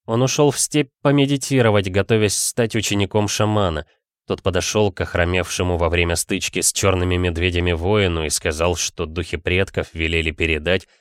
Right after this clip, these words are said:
что у него дар шамана, и теперь ему служить племени так. Гархар погоревал, но деваться было некуда. Хромому в бой идти глупо, сгинет не за понюшку трубочного зелья.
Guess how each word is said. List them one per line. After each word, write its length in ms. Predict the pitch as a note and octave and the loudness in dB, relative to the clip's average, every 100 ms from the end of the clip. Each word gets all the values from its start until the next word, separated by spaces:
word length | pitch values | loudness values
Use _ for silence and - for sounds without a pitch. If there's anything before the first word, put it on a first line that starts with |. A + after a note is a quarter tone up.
| _ | _
что 240 | - - G2+ | -16 -2 0
у 40 | |
него 280 | G#2 G#2 B2 | 2 0 -2
дар 240 | G2 A#2 | 0 -2
шамана, 600 | - A#2+ A2+ G2+ F#2 E2+ - _ _ | 0 0 0 2 0 -2 -8 _ _
и 140 | G#2 | -8
теперь 280 | F2 - B2+ | -6 -2 -2
ему 280 | G#2 G#2+ A2 | 2 2 2
служить 560 | - G2+ F#2 F#2+ A#2+ - | 0 0 0 -2 -6 -4
племени 420 | G2+ F#2+ F2+ F#2+ | -2 0 0 -2
так. 380 | - E2 C2 _ _ _ _ _ _ _ _ _ | -4 -6 -6 _ _ _ _ _ _ _ _ _
Гархар 500 | F2+ A2+ A#2+ D3 C#3+ | 0 0 2 0 0
погоревал, 720 | C#3+ A#2 B2 B2 B2 C#3+ C#3 | 0 2 2 4 4 6 6
но 160 | C3+ C3 | 4 2
деваться 500 | A2 A2+ A#2+ B2+ A#2+ | 2 0 0 -2 -2
было 240 | A2 A#2 | 2 4
некуда. 540 | A2+ A2 F#2+ F2+ D#2+ - _ _ _ | 4 2 0 -2 -4 -6 _ _ _
Хромому 560 | - G2 F#2+ A#2 B2 G2 | -2 2 4 4 4 2
в 120 | E2 | 0
бой 280 | E2 G#2+ - | 0 0 0
идти 380 | G#2 - - G#2+ | -8 -12 -6 -4
глупо, 500 | F#2 G#2+ F#2+ E2 D2+ _ _ - | 0 0 0 -2 -6 _ _ -6
сгинет 640 | F#2+ F2 A#2+ B2 A#2 - | -4 0 2 2 0 0
не 160 | A#2 | 2
за 140 | F#2+ G2 | 2 2
понюшку 520 | G2+ G2+ A2 - A2+ | 2 0 0 -2 -6
трубочного 640 | - F#2+ F2+ - F#2+ F#2+ | -2 0 0 -2 0 0
зелья. 460 | F2+ F2+ E2+ A#1+ - | 0 0 -2 -4 -16